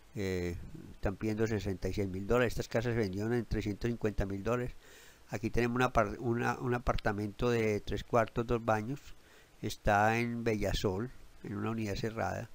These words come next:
Esta es la parte de arriba. Esta es la cocina, los baños,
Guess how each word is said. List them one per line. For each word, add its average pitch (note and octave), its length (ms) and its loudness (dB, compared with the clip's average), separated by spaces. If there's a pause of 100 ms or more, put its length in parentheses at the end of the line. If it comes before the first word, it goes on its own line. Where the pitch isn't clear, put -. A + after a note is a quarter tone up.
(440)
Esta - 160 0
es A2+ 40 4
la A2 100 2
parte A2+ 320 2
de A2 80 4
arriba. G2 440 -2 (460)
Esta G2 280 -2
es G#2+ 60 0
la G#2 100 0
cocina, G#2 800 -2
los G2+ 300 -2
baños, F#2+ 640 -4